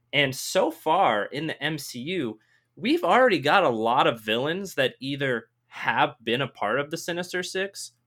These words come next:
or could substitute for other members that aren't in the M C U. Like, in the very first movie, in Homecoming, we already get Vulture,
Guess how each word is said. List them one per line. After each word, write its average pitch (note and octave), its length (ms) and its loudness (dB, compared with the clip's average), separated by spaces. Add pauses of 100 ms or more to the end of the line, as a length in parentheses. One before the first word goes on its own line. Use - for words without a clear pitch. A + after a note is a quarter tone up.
(120)
or D#3+ 560 4
could E3+ 320 -2
substitute D3 720 -2
for B2 180 -2
other B2 200 2
members A2+ 420 -2
that G#2+ 180 -2
aren't A2 200 -4
in A2 100 -2
the G#2+ 100 -2
M G2+ 140 -6
C - 160 -12
U. F#2 160 -8 (340)
Like, D3 260 4 (280)
in G#3 140 4
the G#3+ 100 6
very E3 500 4
first F#3+ 440 -2
movie, A#2 340 -4
in C#3 80 -4
Homecoming, C3 600 -6
we D3 200 -6
already E3 580 2
get B2 480 -2 (200)
Vulture, C#3+ 800 -2